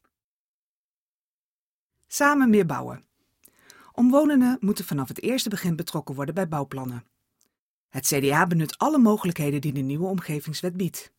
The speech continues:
Bijvoorbeeld met burgerwijkfora. Dit resulteert in meer draagvlak in de buurt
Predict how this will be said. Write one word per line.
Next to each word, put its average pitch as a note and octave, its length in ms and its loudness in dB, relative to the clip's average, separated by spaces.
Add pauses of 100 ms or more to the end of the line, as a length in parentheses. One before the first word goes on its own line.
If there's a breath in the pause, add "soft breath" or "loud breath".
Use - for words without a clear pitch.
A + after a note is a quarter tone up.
(640 soft breath)
Bijvoorbeeld F#3 540 -2
met A3 200 0
burgerwijkfora. C#3+ 1000 -4 (920 loud breath)
Dit - 160 -8
resulteert D3+ 500 -2
in D#3 100 0
meer F#3 180 0
draagvlak F3 520 -2
in G#3+ 120 -2
de G3+ 80 0
buurt D#3+ 400 -4